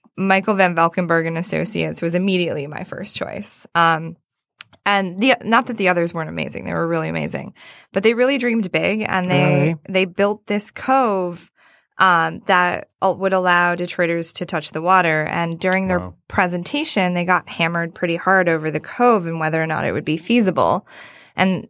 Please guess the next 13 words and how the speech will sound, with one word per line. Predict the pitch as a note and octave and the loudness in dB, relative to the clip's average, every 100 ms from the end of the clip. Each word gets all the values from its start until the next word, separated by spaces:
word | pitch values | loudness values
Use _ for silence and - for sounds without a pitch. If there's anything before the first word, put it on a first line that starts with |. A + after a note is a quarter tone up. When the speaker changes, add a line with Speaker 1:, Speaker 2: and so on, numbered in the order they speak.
| - | -4
Speaker 1:
their | F#3+ G#3 | 2 4
response, | G#3 A3+ - D#4+ D#4 | 4 2 2 2 0
I | |
thought, | A3+ F3+ | 0 0
was | - F3+ F3+ - | 0 -2 -6 -14
what | - F3 F3+ F3+ | -14 -8 -2 0
made | F#3 | 0
me | F#3 F3 | 0 -2
really | F3 E3+ E3 - | -4 -4 -6 -8
like | E3+ F3 E3+ - | -4 -2 -2 -2
them | E3 E3 | -4 -4
the | D#3+ | -2
most. | G3+ A#3+ F3+ F3 | 2 4 2 -4